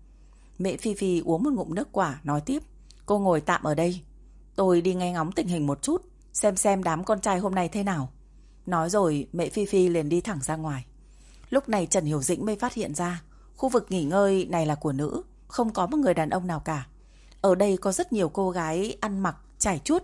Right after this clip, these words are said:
rất thời trang và xinh đẹp. Còn có người bàn tán phải làm thế nào để câu được rùa vàng tối nay.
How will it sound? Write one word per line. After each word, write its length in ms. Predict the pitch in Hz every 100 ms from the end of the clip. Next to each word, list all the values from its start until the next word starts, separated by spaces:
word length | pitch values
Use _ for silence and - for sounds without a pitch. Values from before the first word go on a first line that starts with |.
| -
rất 240 | 330 -
thời 160 | 226 160
trang 240 | 202 175
và 80 | 160
xinh 220 | - 175
đẹp. 180 | 165 151 - - - - -
Còn 220 | 202 190
có 260 | 170 165 170
người 480 | 233 214 175 151 147 - - -
bàn 220 | 185 170
tán 360 | 170 151 196 466 - - -
phải 240 | 208 156
làm 180 | 160 147
thế 120 | 202
nào 240 | 220 175
để 260 | 160 156 139 -
câu 160 | 208 180
được 140 | 160
rùa 200 | 160 143
vàng 220 | 156 143 135
tối 140 | 143
nay. 240 | 180 170